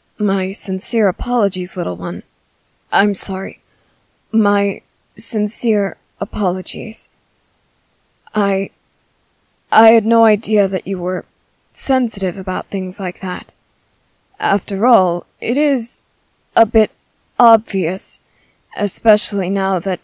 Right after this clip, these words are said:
you and I are so close to one another. It's glaringly apparent that, well, there is a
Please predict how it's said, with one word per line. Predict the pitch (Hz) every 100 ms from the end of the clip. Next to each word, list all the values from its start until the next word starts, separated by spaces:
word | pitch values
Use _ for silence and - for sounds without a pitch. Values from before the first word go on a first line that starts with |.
| _
you | 202 180
and | 190
I | 202 196
are | 170
so | 190 190
close | 175 - 254 233
to | -
one | 180 175
another. | 180 185 196 196 - _ _ _ _ _ _ _ _ _
It's | 190 190 - - - - _ _ _ _ _ _ _ 190
glaringly | 196 202 196 196 190 175 175
apparent | 175 - 208 185 165 - -
that, | 190 - - - _ _ _
well, | 208 220 208 185 185 _ _ _ _ _ _ _ _
there | - 202 202
is | 190 180 - 196
a | 185 180 -